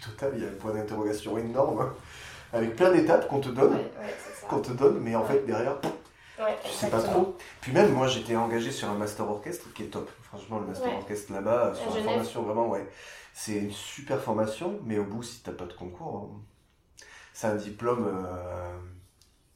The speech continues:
Speaker 1: c'est un diplôme, c'est super d'être masterisé, hein. Mais,
Speaker 2: Oui.
Speaker 1: euh,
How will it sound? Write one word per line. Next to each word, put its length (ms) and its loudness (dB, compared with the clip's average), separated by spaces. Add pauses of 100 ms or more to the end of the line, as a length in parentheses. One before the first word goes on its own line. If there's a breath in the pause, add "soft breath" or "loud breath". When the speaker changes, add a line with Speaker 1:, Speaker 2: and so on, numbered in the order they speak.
(480)
Speaker 1:
c'est 180 -14
un 100 -10
diplôme, 560 -8
c'est 120 -12
super 360 -2 (200)
d'être 220 -10
masterisé, 640 -10
hein. 100 -6 (800 loud breath)
Mais, 240 4
Speaker 2:
Oui. 60 8
Speaker 1:
euh, 680 2